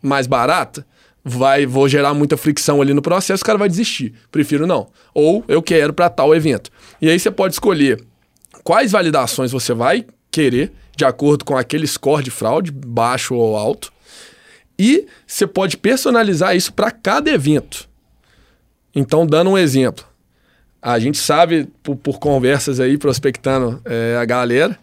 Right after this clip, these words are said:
que eventos de funk, quando tem baile alguma coisa, tem mais chargeback do que o resto.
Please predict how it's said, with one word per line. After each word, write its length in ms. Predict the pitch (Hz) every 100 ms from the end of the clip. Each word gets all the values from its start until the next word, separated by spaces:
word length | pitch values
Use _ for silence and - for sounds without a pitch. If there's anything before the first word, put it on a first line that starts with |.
| _ - - - _ _
que 420 | - 185 269 349 - _ _ _ _ _
eventos 480 | 156 135 175 196 143
de 100 | 156
funk, 460 | - 156 262 - -
quando 200 | 160 151
tem 160 | 170 147
baile 480 | 123 151 226 240
alguma 320 | 175 151 147 123
coisa, 540 | - 185 185 120 117 - _ -
tem 120 | 135
mais 220 | 135 156
chargeback 540 | - 160 151 131 135 147
do 100 | 139
que 80 |
o 60 | 156
resto. 400 | 131 110 - -